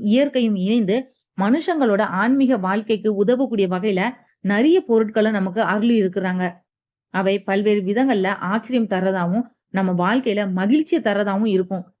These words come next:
இயற்கையிலேயே இறை அம்சம் பொருந்தியதா இருக்கிற நிறைய பொருட்கள்ல இந்த பானலிங்கமும் ஒன்று.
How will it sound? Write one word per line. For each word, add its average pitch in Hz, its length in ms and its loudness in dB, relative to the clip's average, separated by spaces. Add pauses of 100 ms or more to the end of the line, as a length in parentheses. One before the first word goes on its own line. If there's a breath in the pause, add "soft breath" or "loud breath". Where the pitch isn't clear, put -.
இயற்கையிலேயே 233 680 0 (140)
இறை 240 240 0
அம்சம் 254 340 0
பொருந்தியதா 214 420 2
இருக்கிற 190 360 0
நிறைய 208 340 2
பொருட்கள்ல 220 600 0
இந்த 190 160 -4
பானலிங்கமும் 220 800 0
ஒன்று. 190 280 2